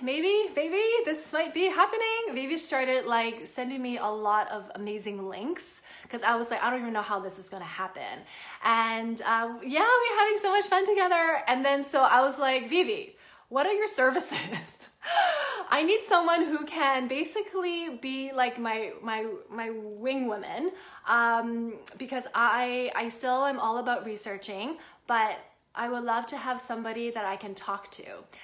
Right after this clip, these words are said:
which is actually in alignment with my human design. But how does that work? Doesn't your H D not like that? Wait till the plane, L O L. Yeah.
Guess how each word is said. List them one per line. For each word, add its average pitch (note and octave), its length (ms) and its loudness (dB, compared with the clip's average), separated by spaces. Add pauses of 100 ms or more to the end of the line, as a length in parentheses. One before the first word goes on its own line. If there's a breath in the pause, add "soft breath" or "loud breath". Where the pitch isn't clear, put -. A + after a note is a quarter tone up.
(140 loud breath)
which B3 160 -8
is B3+ 100 -4
actually B3+ 300 0
in C4 80 -4
alignment G#3+ 340 -2
with G#3 80 -8
my G#3 60 -10
human G#3 180 -10
design. F3+ 360 -10
But G3+ 80 -6
how D4 120 -2
does F#4 140 0
that C4+ 140 2
work? A3+ 180 2
Doesn't C4+ 240 -2
your D4 100 -2
H C4 220 -4
D B3+ 160 -6
not A3 220 0
like G3 220 -6
that? C4+ 220 2
Wait C4+ 220 -4
till B3 160 -2
the A3+ 100 -4
plane, A3+ 380 -2
L G#3 140 0
O G#3+ 120 -2
L. G3+ 220 0 (540 loud breath)
Yeah. D4+ 380 6